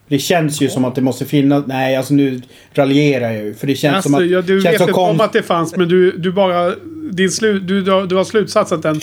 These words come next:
Speaker 1: <laughs> Ja,
Speaker 2: måste finnas någonstans.
Speaker 1: det, det känns som att på det, vid den här tiden så var det ju extremt heavy på att hon skulle framträda, känns det ju som.
Speaker 2: Ja, okej. Ja. Eh, jag har inte sett extra materialet, så jag kan inte
Speaker 1: <laughs>
Speaker 2: hjälpa där.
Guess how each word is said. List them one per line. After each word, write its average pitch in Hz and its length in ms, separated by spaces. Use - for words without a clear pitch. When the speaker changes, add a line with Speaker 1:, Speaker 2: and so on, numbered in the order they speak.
Speaker 1:
<laughs> - 100
Ja, 202 120
Speaker 2:
måste 175 320
finnas 175 320
någonstans. 135 200
Speaker 1:
det, 165 240
det - 100
känns 175 240
som 175 140
att 151 140
på 165 100
det, 170 160
vid 175 160
den 170 120
här 180 100
tiden 170 400
så 165 100
var 160 180
det 160 60
ju 160 280
extremt 165 680
heavy 143 520
på 139 260
att 139 140
hon 131 180
skulle 131 220
framträda, 135 880
känns 107 300
det 113 80
ju 101 80
som. 98 180
Speaker 2:
Ja, 156 200
okej. 135 420
Ja. 156 440
Eh, 160 100
jag 160 600
har 190 120
inte 175 160
sett - 280
extra 165 240
materialet, 151 440
så 196 60
jag 151 80
kan 147 80
inte 147 120
Speaker 1:
<laughs> 156 60
Speaker 2:
hjälpa 151 280
där. 160 360